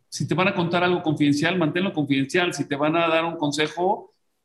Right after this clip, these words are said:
es-, este, si saben más que tú, definitivamente valóralo como un aprendizaje y no como, "No, es que yo ya sabía y es que tal". No. Este, otra cosa que creo que es fundamentalmente, fundamental en una relación es que no tienes que hablar diario con una persona para que sea un gran amigo tuyo.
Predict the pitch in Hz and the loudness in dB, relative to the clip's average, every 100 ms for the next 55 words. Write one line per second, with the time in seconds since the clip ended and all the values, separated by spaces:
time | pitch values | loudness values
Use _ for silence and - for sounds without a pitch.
0 | _ - - - - 147 139 - 135 139 | _ -8 -8 -8 -2 -2 -2 -6 -2 2
1 | 175 180 185 175 151 196 190 175 160 160 | 2 4 2 0 0 2 2 2 0 2
2 | 175 185 185 175 151 175 202 196 190 156 | 2 0 0 2 2 2 2 0 -2 -2
3 | 156 180 185 165 151 160 165 180 165 160 | 0 -2 -4 -4 -2 -2 0 0 0 -2
4 | 165 143 147 156 156 143 147 143 147 147 | 0 2 4 6 6 4 0 2 0 -2
5 | 131 139 160 143 135 147 - - 156 156 | -2 0 2 0 -2 -4 -6 -4 -2 0
6 | 190 220 208 _ _ _ _ _ _ 147 | 0 -2 -4 _ _ _ _ _ _ -2
7 | 143 - 151 143 139 127 135 - _ _ | -2 0 0 2 0 -2 -8 -18 _ _
8 | 160 160 180 175 175 165 151 160 151 156 | -4 -2 -2 -2 -2 -2 -4 -4 0 2
9 | 139 135 143 147 - - 135 151 135 135 | 2 2 2 0 -2 -14 -2 2 2 2
10 | 127 147 156 151 143 131 - 147 139 - | 0 2 4 4 0 -4 0 0 0 -2
11 | 160 - _ _ _ _ _ _ _ _ | -2 -2 _ _ _ _ _ _ _ _
12 | _ _ _ _ _ _ _ _ _ _ | _ _ _ _ _ _ _ _ _ _
13 | _ _ _ _ _ _ _ 175 190 262 | _ _ _ _ _ _ _ 0 2 2
14 | 180 180 196 175 180 185 151 156 151 156 | 2 2 2 4 4 2 2 0 0 0
15 | 160 151 143 147 151 151 139 135 131 151 | 0 -2 -2 2 4 4 4 2 0 0
16 | 139 | 0